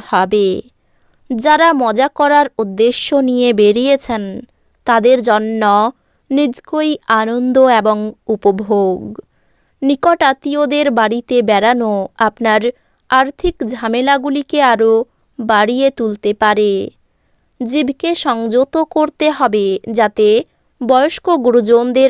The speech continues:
অভিমানে আঘাত না লাগে। বাজে কথায় সময় নষ্ট না করে চুপ থাকা শ্রেয়। মনে রাখবেন, সংবেদনশীল কাজ দিয়েই আমরা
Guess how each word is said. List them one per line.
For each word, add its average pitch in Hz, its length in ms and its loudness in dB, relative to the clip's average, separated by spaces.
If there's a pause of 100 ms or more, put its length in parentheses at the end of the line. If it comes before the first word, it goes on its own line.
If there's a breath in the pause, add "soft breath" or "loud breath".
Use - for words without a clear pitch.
(120)
অভিমানে 214 600 -4 (560)
আঘাত 208 440 -4
না 247 220 -2
লাগে। 202 400 0 (600)
বাজে 240 360 -6
কথায় 330 380 -4 (140)
সময় 240 280 -6
নষ্ট 262 340 -6 (240)
না 208 80 -6 (120)
করে 226 300 0 (320)
চুপ 269 200 -10 (120)
থাকা 214 360 -8
শ্রেয়। 208 400 -4 (760)
মনে 240 320 0
রাখবেন, 220 520 -2 (380)
সংবেদনশীল 320 880 -2 (100)
কাজ 240 240 0 (160)
দিয়েই 233 320 -2 (220)
আমরা 214 320 -2